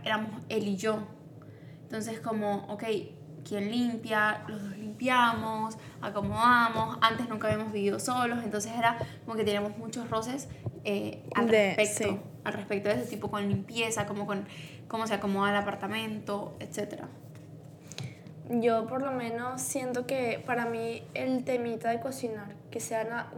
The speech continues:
Speaker 2: la mujer cocina y el
Speaker 1: No.
Speaker 2: hombre come, la mujer cocina y sirve.
Speaker 1: No. No,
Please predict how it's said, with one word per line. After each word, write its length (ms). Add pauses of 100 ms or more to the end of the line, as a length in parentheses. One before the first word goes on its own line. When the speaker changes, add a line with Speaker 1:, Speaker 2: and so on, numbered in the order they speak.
(120)
Speaker 2:
la 160
mujer 300
cocina 520
y 120
el 100
Speaker 1:
No. 80
Speaker 2:
hombre 420
come, 320
la 120
mujer 240
cocina 260
y 60
sirve. 360 (600)
Speaker 1:
No. 160 (760)
No, 80